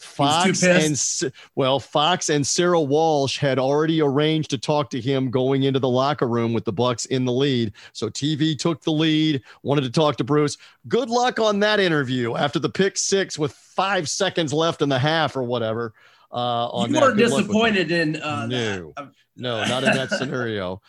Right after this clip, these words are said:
Speaker 2: And the Buccaneers eventually did, uh, play better in the second half and get the win. And we're gonna talk more about their game with the Bills coming up. Talk more about what you have going on because you've got plays on everything with the N F L.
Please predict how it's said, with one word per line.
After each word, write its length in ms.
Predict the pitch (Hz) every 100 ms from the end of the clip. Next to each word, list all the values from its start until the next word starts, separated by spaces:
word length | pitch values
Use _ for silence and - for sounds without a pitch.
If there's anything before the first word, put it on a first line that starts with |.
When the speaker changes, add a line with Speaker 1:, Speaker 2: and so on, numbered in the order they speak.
| _ _
Speaker 2:
And 140 | 135 127
the 60 |
Buccaneers 500 | 113 139 147 139 131
eventually 420 | 127 135 127 131 127
did, 340 | 127 135 104
uh, 160 | 127 113
play 220 | 135 120
better 200 | 123 123
in 60 |
the 60 | 113
second 300 | - 117 113
half 240 | 113 110
and 100 | 107
get 160 | 107 90
the 60 | 98
win. 200 | 127 143
And 80 |
we're 60 | 139
gonna 140 | 180
talk 240 | 165 170 160
more 120 | 147
about 220 | 139 127
their 140 | 135 120
game 240 | 127 123
with 100 | 120
the 80 | 101
Bills 260 | 120 117
coming 200 | - 123
up. 100 | 123
Talk 320 | - 160 240 196
more 200 | 214 214
about 260 | 196 180
what 180 | 175 151
you 200 | 185 196
have 220 | 185 175
going 280 | 156 170 160
on 200 | 151 160
because 300 | 151 139 113
you've 140 | 156
got 240 | 170 160 -
plays 340 | 151 165 151
on 160 | 131 127
everything 560 | 151 175 170 170 165
with 140 | 151 123
the 160 | 110
N 100 | 131
F 220 | 160 - 151
L. 360 | 151 160 160